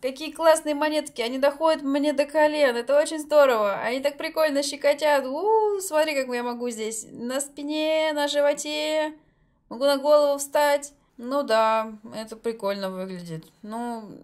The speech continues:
к сожалению, не могу к тебе присоединиться. У меня сломаны руки и нога. Я не смогу туда один залезть. Ой, да, если честно, я как-то забыл об этом. М,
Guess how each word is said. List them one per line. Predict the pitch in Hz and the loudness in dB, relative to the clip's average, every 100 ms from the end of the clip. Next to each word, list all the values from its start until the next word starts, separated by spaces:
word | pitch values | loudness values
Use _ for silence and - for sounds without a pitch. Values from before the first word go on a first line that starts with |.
| - | -20
к | - | -8
сожалению, | - 240 240 240 240 220 | -2 -2 -2 -4 -4 -6
не | |
могу | 214 208 214 | -6 -6 -6
к | 208 | -8
тебе | 208 | -8
присоединиться. | 196 196 196 190 185 185 185 175 | -6 -6 -6 -8 -8 -10 -10 -10
У | |
меня | 170 175 | -8 -8
сломаны | 180 196 185 180 180 | -6 -6 -6 -6 -6
руки | 190 190 | -8 -10
и | 175 | -12
нога. | 175 175 180 180 180 | -10 -8 -6 -6 -6
Я | 165 | -8
не | 170 | -10
смогу | 175 180 165 165 | -10 -10 -10 -12
туда | - 170 | -8 -2
один | 160 160 156 | -2 -2 -8
залезть. | 160 151 147 160 - _ _ _ _ _ _ _ _ _ _ - | -10 -10 -10 -14 -20 _ _ _ _ _ _ _ _ _ _ -4
Ой, | 262 254 214 - | 2 4 2 -2
да, | 226 240 220 160 - | 2 4 4 0 -12
если | - 220 247 254 | -12 -6 -6 -4
честно, | 247 269 269 | 0 0 0
я | 233 240 | -2 -2
как-то | 240 240 - | -4 -8 -6
забыл | 226 240 247 254 | -2 0 2 0
об | 220 | 0
этом. | 214 208 175 170 _ _ _ _ _ _ _ - | -2 -2 -4 -8 _ _ _ _ _ _ _ -14
М, | 220 220 220 214 214 208 214 - | -10 -8 -8 -8 -8 -10 -14 -18